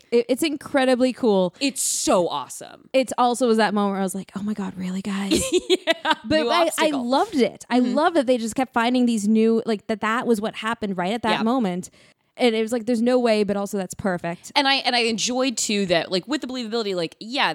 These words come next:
Speaker 2: they, they would have bled out and been ho-, utterly hobbled. But I liked that the, I liked that our protagonists were, like, genuinely under threat the entire time. It wasn't like, "Oh, they're never gonna get bit."
Speaker 1: Yeah.
Speaker 2: You didn't think,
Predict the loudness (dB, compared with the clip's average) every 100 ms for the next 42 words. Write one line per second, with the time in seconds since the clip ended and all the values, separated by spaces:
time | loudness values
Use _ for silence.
0 | -2 -4 -2 -2 -2 -2 -2 -6 -14 -6
1 | 0 2 2 0 -2 -4 -4 -8 -16 -20
2 | -2 0 2 -2 0 2 2 0 -2 -2
3 | -2 2 2 2 -2 4 4 4 -4 _
4 | _ _ -12 -2 0 2 2 2 4 4
5 | 2 0 0 2 0 0 -2 -2 -6 -6
6 | -8 -8 -14 _ _ -10 -2 2 4 4
7 | 2 2 2 -2 0 0 0 -2 -2 -6
8 | -8 -8 -6 -4 -2 -4 -2 -2 0 -2
9 | -2 -2 -4 -6 -6 -8 -10 -16 -8 0
10 | 2 2 0 -2 -4